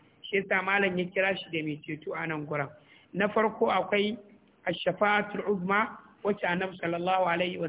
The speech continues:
sallam zai yi ranar alkiyama, wanda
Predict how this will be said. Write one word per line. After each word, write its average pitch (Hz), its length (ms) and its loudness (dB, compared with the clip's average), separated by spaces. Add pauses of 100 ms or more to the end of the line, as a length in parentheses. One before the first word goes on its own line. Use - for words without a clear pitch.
sallam 170 340 0
zai 190 160 2
yi 185 220 -6 (440)
ranar 185 520 4 (100)
alkiyama, 160 640 0 (340)
wanda 185 280 2